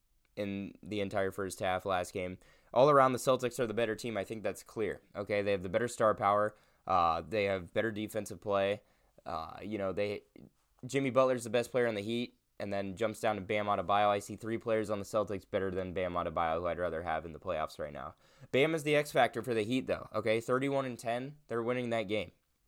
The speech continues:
Uh, forcing the Celtics to shoot outside when Bam's, you know, playing well defensively. Yeah, you know, the All N B A, uh, All N B A teams came out. All N B A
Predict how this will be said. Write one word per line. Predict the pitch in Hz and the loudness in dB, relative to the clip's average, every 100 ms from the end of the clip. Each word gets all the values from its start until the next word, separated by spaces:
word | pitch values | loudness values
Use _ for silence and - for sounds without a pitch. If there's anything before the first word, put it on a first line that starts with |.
| _ _ - - 107 | _ _ -12 -10 0
Uh, | 95 90 | 0 0
forcing | - 139 135 131 | 2 2 2 -4
the | |
Celtics | 120 135 131 127 - | 0 2 2 -2 -10
to | 113 | -10
shoot | - 123 | -2 4
outside | 117 92 117 113 | 4 4 0 2
when | 107 101 | 0 0
Bam's, | 104 104 - - _ _ _ - | 0 0 -6 -12 _ _ _ -6
you | |
know, | 110 95 - | -2 -2 -2
playing | - 117 110 | -2 -2 2
well | 110 | 2
defensively. | 98 95 104 104 104 117 117 - - | 2 -2 -4 -4 -2 0 0 -4 -8
Yeah, | 95 | -2
you | - 101 | -2 -2
know, | 101 | 0
the | 101 | 2
All | 107 117 | 6 6
N | 113 | 4
B | 110 110 | 2 2
A, | 110 95 _ _ - - | 2 -2 _ _ -12 -4
uh, | 92 85 80 76 _ - | 0 0 -2 -6 _ 0
All | 113 120 | 4 4
N | 117 | 4
B | 113 | 0
A | 110 | 0
teams | 117 101 - | -4 -10 -6
came | 104 90 | -6 -4
out. | 78 - | -6 -2
All | 101 104 | 0 0
N | 101 | 0
B | 101 | -2
A | 98 92 | -2 -4